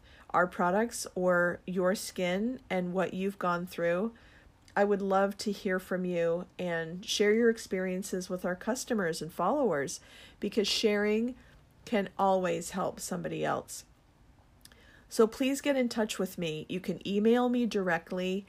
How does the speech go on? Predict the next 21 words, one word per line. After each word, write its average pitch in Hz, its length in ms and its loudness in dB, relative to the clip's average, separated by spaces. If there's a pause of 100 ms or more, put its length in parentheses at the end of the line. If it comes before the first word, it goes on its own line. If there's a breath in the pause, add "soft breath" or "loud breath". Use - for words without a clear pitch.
(440 loud breath)
at 151 180 -4
shannon 220 600 2 (100)
at 175 320 0
fairfacewashcloths 185 1160 -2
dot - 220 -6
com, 220 500 -2 (600 loud breath)
or 208 180 6
you 208 180 2
can 185 140 -4
get 175 140 2
in 175 100 -4
touch 185 320 -4
with 185 180 -4
me 180 220 0
through 170 280 -4
Instagram 202 920 0
or 175 80 0
Facebook 269 640 0 (540 soft breath)
at 202 240 6
Fairface 208 540 -2
Washcloths. 196 800 -2